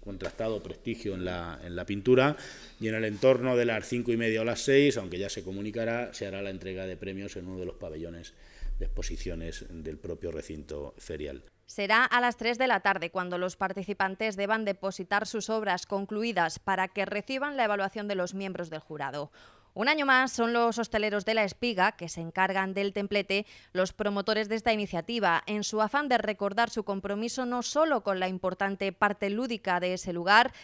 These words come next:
Speaker 2: sino también con la cultura y el compromiso social.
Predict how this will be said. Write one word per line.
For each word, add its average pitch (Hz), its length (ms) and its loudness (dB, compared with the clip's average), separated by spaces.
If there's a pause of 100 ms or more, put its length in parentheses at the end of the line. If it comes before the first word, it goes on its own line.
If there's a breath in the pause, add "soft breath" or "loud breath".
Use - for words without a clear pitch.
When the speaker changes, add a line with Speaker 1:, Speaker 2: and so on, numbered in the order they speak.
(220 loud breath)
Speaker 2:
sino 175 280 -4
también 185 380 2
con 190 180 0
la 233 120 4
cultura 208 640 0 (120)
y 190 140 0
el 180 120 2
compromiso 170 540 -4
social. 170 560 0